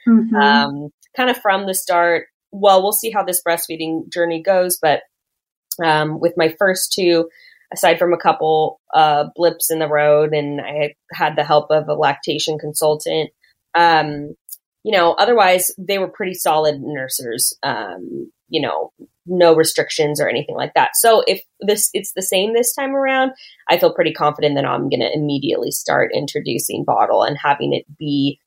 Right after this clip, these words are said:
Speaker 2: part of the routine. Try to have,
Speaker 1: Yeah.
Speaker 2: I'm gonna try to have, uh, Gray do, like, evening feeds, not night feeds, because to be honest, I feel like that's just work, more work for me, 'cause then I'm like, I'm still gonna have to be releasing milk at night.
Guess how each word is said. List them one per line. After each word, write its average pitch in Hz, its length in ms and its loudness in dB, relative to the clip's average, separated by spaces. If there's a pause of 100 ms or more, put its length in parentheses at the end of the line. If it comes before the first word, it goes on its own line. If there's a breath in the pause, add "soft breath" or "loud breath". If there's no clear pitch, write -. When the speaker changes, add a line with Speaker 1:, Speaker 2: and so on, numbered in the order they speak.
(360)
Speaker 2:
part 160 280 4
of 156 120 0
the 165 120 4
routine. 147 760 -2
Try 156 180 0
to 160 80 0
have, 151 220 0
Speaker 1:
Yeah. 202 80 0
Speaker 2:
I'm 170 100 -2
gonna 170 200 0
try 196 200 -2
to 185 80 0
have, 151 240 -2 (480)
uh, 147 260 4 (120)
Gray 160 580 2
do, 151 240 -4
like, 139 220 -2 (160)
evening 160 640 -2
feeds, 202 320 -8
not 226 280 2
night 175 300 0
feeds, 254 240 -4
because 202 260 -2
to - 100 -14
be 214 100 0
honest, 302 500 2 (320 soft breath)
I 254 40 -4
feel 285 140 4
like 262 120 4
that's 214 140 2
just 226 140 -2
work, 220 200 0
more 233 260 2
work 220 200 2
for 190 100 -4
me, 190 340 -2
'cause 190 100 -14
then 190 100 0
I'm 196 100 0
like, 175 180 0 (100)
I'm 190 100 -4
still 208 260 0
gonna 190 200 2
have 185 180 0
to 190 60 -14
be 190 160 -8
releasing 170 520 -2
milk 175 260 2
at 139 120 -4
night. 143 380 -4